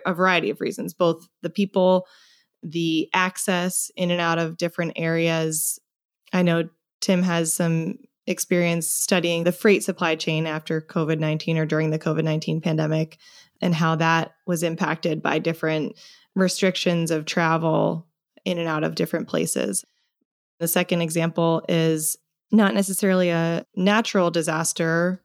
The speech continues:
or a weather-related disaster, but the Colonial Pipeline ransomware attack. So in May of twenty nineteen, there was a ransomware attack on the Colonial Pipeline. And a ransomware attack,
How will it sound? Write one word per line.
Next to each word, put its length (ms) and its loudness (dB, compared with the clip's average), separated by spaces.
or 180 0
a 100 0
weather-related 1080 2
disaster, 640 0
but 320 -2
the 680 4
Colonial 720 6
Pipeline 920 2
ransomware 720 4
attack. 640 0
So 240 4
in 240 8
May 480 6
of 120 0
twenty 240 4
nineteen, 800 2
there 180 4
was 160 6
a 60 6
ransomware 680 4
attack 460 -2
on 140 -4
the 80 -2
Colonial 380 0
Pipeline. 460 -2
And 160 0
a 60 2
ransomware 640 2
attack, 400 -2